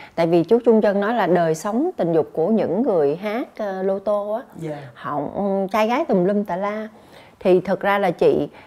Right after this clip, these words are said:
Speaker 1: ờ, có một cái nhận định của, của xã hội là vậy nè, là những người hát lô tô là những người chuyển giới. Và nhưng mà theo chị,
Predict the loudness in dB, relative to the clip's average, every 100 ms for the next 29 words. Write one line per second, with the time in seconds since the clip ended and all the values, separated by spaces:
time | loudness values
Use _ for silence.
0 | _ -2 0 2 4 8 6 6 2 4
1 | 4 4 6 4 2 -2 2 2 2 0
2 | 0 0 -2 -6 -10 _ 0 2 2 2
3 | 0 0 0 0 0 -2 -8 -20 -10 0
4 | 2 4 4 4 4 4 6 6 6 4
5 | 0 -2 -2 0 0 2 2 2 -2 -6
6 | -4 -2 0 0 2 2 0 -12 _ _
7 | 6 6 8 4 2 0 -4 -10 _ _
8 | _ _ _ _ _ _ _ _ _ _
9 | _ _ _ _ 2 4 8 8 8 6
10 | 2 -4 -20 _ 0 4 6 8 6